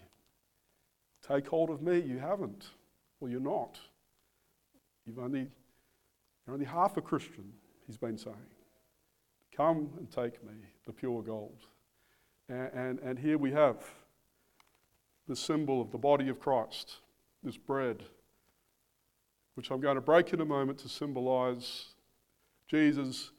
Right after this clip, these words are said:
giving his body to be broken, to be torn for us upon the cross. And we have here this, this wine, a symbol of the blood of Christ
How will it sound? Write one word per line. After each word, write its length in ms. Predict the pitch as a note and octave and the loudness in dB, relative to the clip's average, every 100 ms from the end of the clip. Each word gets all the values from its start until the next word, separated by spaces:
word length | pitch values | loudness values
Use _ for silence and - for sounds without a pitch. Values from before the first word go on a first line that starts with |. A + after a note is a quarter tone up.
| _ _ | _ _
giving 280 | D3+ D#3+ E3 | 6 6 6
his 180 | D3+ D3+ | 2 0
body 360 | C#3 B2+ A2+ | 2 2 2
to 120 | A2 A#2 | -6 -10
be 120 | A#2+ | -10
broken, 580 | A2+ B2+ C#3 C#3 A#2 G#2 | -4 0 0 0 -8 -10
to 100 | A#2+ | -14
be 100 | A2+ | -16
torn 380 | - C#3+ C3+ | -6 -2 -2
for 380 | C3 B2+ B2 A#2 | -2 -4 -4 -6
us 320 | G2+ - - - _ _ _ _ - | -10 -12 -14 -18 _ _ _ _ -18
upon 220 | - A#2+ | -8 -8
the 80 | A2 | -6
cross. 560 | - A#2 - - - - _ _ _ _ _ _ _ _ _ _ _ _ _ - | -8 -10 -10 -16 -16 -20 _ _ _ _ _ _ _ _ _ _ _ _ _ -8
And 220 | B2 B2 | -4 -4
we 80 | B2+ | 4
have 240 | D3 C#3 | 4 4
here 160 | C#3 B2+ | 2 0
this, 260 | A2+ - - | -2 -12 -14
this 160 | G#2+ - | -14 -6
wine, 420 | B2+ C3 C3+ B2+ B2 _ _ _ _ _ _ - | -2 0 0 -2 -6 _ _ _ _ _ _ -12
a 60 | A#2 | -6
symbol 540 | - D3+ D3+ C#3+ - | -2 0 2 0 -4
of 100 | A2+ | -8
the 60 | A2+ | -6
blood 280 | A#2+ C3+ | 0 4
of 120 | D3 D3+ | 2 2
Christ 600 | D#3 D3 D3 D3 - | 2 4 2 -4 -12